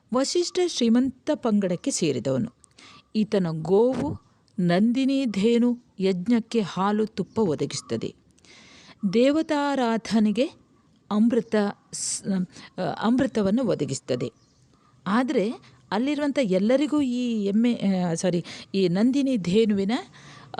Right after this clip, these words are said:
ಹಾಲು ಸಾಕಾಗುವುದಿಲ್ಲ. ಗೋವಿನ ಹಾಲು ಅತಿ ಸಾತ್ವಿಕ, ರಾಜಸ ಗುಣದ ರಾಜರ್ಷಿಯ, ಅಂದ್ರೆ ರಾಜರ್ಷಿ ಇಲ್ಲಿ ವಿಶ್ವಾಮಿತ್ರ,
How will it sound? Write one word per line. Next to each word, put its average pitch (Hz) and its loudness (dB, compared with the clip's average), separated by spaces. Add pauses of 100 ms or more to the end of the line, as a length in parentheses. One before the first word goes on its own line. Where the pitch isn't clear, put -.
(160)
ಹಾಲು 226 0
ಸಾಕಾಗುವುದಿಲ್ಲ. 143 -2 (580)
ಗೋವಿನ 294 0
ಹಾಲು 269 -2
ಅತಿ 226 -2
ಸಾತ್ವಿಕ, - -4 (720)
ರಾಜಸ 240 -2
ಗುಣದ 262 0 (160)
ರಾಜರ್ಷಿಯ, 208 -2 (240)
ಅಂದ್ರೆ 175 -2
ರಾಜರ್ಷಿ 190 -2
ಇಲ್ಲಿ 190 0
ವಿಶ್ವಾಮಿತ್ರ, 165 -2